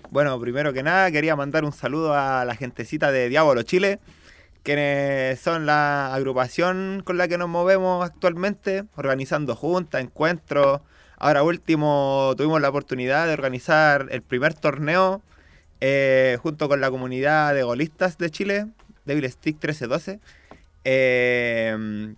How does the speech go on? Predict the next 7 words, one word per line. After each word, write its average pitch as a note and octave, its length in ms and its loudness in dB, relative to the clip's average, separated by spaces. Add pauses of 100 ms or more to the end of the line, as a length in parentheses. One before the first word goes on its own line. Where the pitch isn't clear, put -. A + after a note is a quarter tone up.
con B2 160 -4
quienes, C3+ 1160 -2 (340)
eh, B2 280 2
valga D3 380 2
la D3 60 0
redundancia, C#3+ 760 -4 (220)
logramos D3+ 720 2